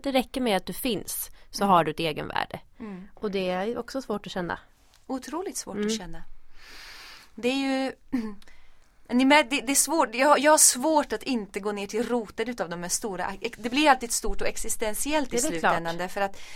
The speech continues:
Speaker 2: när man söker lösningen på, på, på problemet så måste man ju gå till roten.
Speaker 1: Ja.
Speaker 2: Och det börjar ju väldigt ofta i de här sakerna. Och när jag fortbildar mina sångpedagoger till exempel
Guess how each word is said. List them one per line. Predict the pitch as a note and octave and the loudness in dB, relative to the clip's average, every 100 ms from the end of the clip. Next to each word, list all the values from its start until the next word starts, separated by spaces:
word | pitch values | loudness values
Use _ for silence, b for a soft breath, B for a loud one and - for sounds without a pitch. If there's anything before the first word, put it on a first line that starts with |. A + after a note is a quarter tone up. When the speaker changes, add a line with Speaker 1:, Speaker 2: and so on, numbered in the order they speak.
| B B | B B
Speaker 2:
när | A3+ | 2
man | A#3+ A#3+ | 2 2
söker | - D#4 E4 D#4+ B3 | 2 2 2 0 -4
lösningen | G#3+ F#3+ - G3 F3+ | -2 -2 -2 -6 -6
på, | F3+ F#3+ | -8 -12
på, | - F3+ F#3+ | -14 -14 -14
på | - G3+ | -10 -10
problemet | F#3+ F#3+ G#3+ C4 G#3+ - | -8 -6 -2 -2 -2 -6
så | G3+ | -8
måste | G3+ - A#3+ | -10 -6 -4
man | A#3+ | -4
ju | E3+ | -4
gå | E3 | -8
till | E3 G3 | -6 -4
roten. | C4 A#3+ - - - - | -6 -8 -12 -12 -8 -2
Speaker 1:
Ja. | A3 G3 G#3 | 0 -2 -6
Speaker 2:
Och | - - | -10 -4
det | C4+ | -2
börjar | A3 E4+ G4+ B3 G#3+ G4 C5+ | 2 4 4 2 -2 0 0
ju | |
väldigt | G3 D#3+ - - | 0 -2 -6 -10
ofta | - - - - - | -12 -10 -10 -10 -8
i | A#3+ | -4
de | G3 E3+ | -4 -6
här | C#3+ E3 | -8 -8
sakerna. | D3+ - - - - - B B B | -6 -6 -6 -10 -12 -12 B B B
Och | B - A#3+ | B -4 0
när | B3 | 2
jag | D#4+ | 2
fortbildar | - D4 - C#4+ B3+ A3+ | 0 -6 -4 -4 -2 -4
mina | G#3 G3 | -4 -6
sångpedagoger | - G3+ F#3 F#3+ F#3+ C#4 F4 C4 | -4 -6 -6 -6 -4 -2 -2 -4
till | - D#3+ | -6 -8
exempel | D3+ - D#3+ - - - | -6 -6 -6 -10 -14 -14